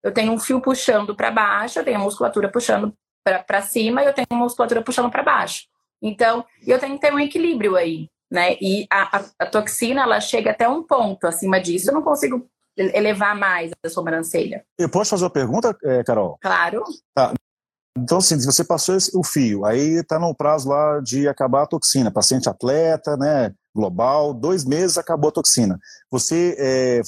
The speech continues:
Speaker 2: faz outra forma em cima do fio, eh, permanente pra poder ajudar a manter o arqueamento? Você tem esse hábito de também fazer o raifo ou, ou, ou não? Como que é seu
Speaker 1: Ó,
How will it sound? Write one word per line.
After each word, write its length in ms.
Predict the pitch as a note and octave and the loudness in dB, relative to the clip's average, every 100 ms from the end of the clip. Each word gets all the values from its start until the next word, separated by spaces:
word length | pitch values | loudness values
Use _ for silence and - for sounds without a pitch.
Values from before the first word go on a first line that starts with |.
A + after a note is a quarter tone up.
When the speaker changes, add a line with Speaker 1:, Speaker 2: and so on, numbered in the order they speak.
| - | 0
Speaker 2:
faz 220 | E3 F#3 | 2 2
outra 180 | E3+ A#2 | 0 -2
forma 420 | - D#3+ A3+ D#3+ | 0 0 2 0
em 140 | B2+ A#2 | 0 2
cima 300 | - E3+ C3+ | 2 2 0
do 100 | A2+ | 0
fio, 440 | C3 B2+ A2 G2 - - - | 0 0 0 -2 -8 -16 -4
eh, 480 | G#2+ G#2 G2+ G2 F#2+ | 0 2 2 2 0
permanente 680 | A#2 A2 G2+ C#3+ F#3+ D3 G2 | 0 2 2 2 0 0 -2
pra 160 | A2+ | 0
poder 280 | A#2+ A2 A#2 | 0 2 2
ajudar 340 | G2+ G2+ A#2 | 2 0 2
a 40 | B2+ | 2
manter 260 | A#2 - | 0 0
o 80 | A2+ | -2
arqueamento? 680 | G2+ A2+ G2 B2+ G#3 A3 B2+ | 0 -2 0 0 0 0 0
Você 160 | G#2+ B2 | 0 0
tem 180 | D#3 | 0
esse 220 | E3 - A#2+ | 0 2 2
hábito 300 | E3 D3+ A2+ | 2 0 -2
de 100 | G#2 | 0
também 240 | A2+ A#2+ | 0 2
fazer 420 | A2 G#2+ D#3 C#3 _ _ - | 0 0 0 0 _ _ -6
o 80 | A2 | -2
raifo 420 | A#2 G3 B3 B3 | 2 0 0 -2
ou, 180 | F#3 D3+ | 0 0
ou, 640 | D#3 C#3+ C#3 B2+ A#2 A#2+ | 0 0 0 2 0 2
ou 60 | C3 | 2
não? 260 | A2+ F2+ - _ _ _ | 2 -2 -6 _ _ _
Como 160 | - D#3+ | -4 0
que 80 | D3+ | 0
é 60 | |
seu 160 | - C#3 | 0 0
Speaker 1:
Ó, 320 | A#2+ G#2 | 0 -2